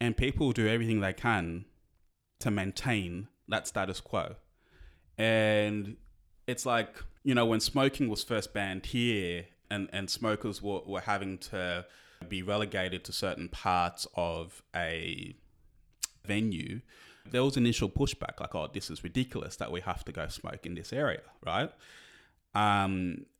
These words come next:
because they were resistant to change. You know, there was probably people who had slaves, and like the smoker was inconsiderate on those around them and the impact of that, people were inconsiderate of the lives of slaves.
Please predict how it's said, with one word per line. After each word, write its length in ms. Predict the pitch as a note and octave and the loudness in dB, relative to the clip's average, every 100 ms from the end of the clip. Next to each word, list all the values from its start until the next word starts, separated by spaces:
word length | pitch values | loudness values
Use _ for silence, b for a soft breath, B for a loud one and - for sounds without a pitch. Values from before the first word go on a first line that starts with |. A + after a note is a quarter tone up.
| _ _ _ _ | _ _ _ _
because 380 | - - G#2 - - - | -2 0 -6 -8 -16 -6
they 80 | F#2+ | -4
were 80 | |
resistant 540 | F2+ F2+ F2+ - F2+ - | -2 -4 -4 -8 -8 -8
to 80 | - | -8
change. 640 | C#3 D#3 - C#3 - - _ - | -4 -4 -6 -12 -14 -16 _ -4
You 140 | A2 | 0
know, 160 | G2+ F#2+ | 2 2
there 120 | G2+ | 2
was 120 | G2 | 0
probably 560 | - - - D3 D#3+ B2+ | -4 -4 0 0 0 -2
people 380 | - A2 - G#2+ | 0 -2 -2 -4
who 160 | G#2+ | -2
had 340 | F#2+ A2+ D#3 D3 | -4 -2 -2 -4
slaves, 460 | - D#2 C2 C2+ - | -6 -6 -6 -6 0
and 540 | A2 G#2 G2+ F#2+ - - A2+ | 2 4 2 -2 -6 -12 2
like 240 | B2+ C#3 | 2 4
the 80 | B2+ | -2
smoker 480 | - A#2 A2+ A#2 G#2+ | 2 2 4 2 2
was 640 | F#2+ G2+ G#2+ G2+ G2 - - | 0 -2 -2 -2 -6 -8 -2
inconsiderate 760 | A#2 G#2+ F#2 - A#2+ A2 G2 - | -2 -2 -4 0 2 4 2 -2
on 200 | F#2+ F#2+ | -4 -2
those 260 | F#2 F#2 F2+ | 0 0 0
around 460 | F#2 G2 A#2+ C#3 | 0 2 4 4
them 280 | - - A2 - | 2 -10 -16 -8
and 100 | F#2+ | -4
the 220 | F#2 G#2 C3 | -2 2 4
impact 340 | C3+ G2 - | 6 4 -2
of 120 | D2+ | -4
that, 220 | D#2 D#2+ | -2 -2
people 280 | - A#2+ A2+ | -2 -2 0
were 80 | G2 | -2
inconsiderate 640 | G#2+ F#2+ - A2+ G2+ F#2 - | -2 -6 -6 -4 -2 -2 -2
of 180 | F2+ - | -6 -4
the 80 | F2 | -2
lives 320 | F2+ F2 - | 0 -2 -4
of 100 | - | -8
slaves. 640 | A#2+ C3 - - - | -6 -6 -6 -8 -8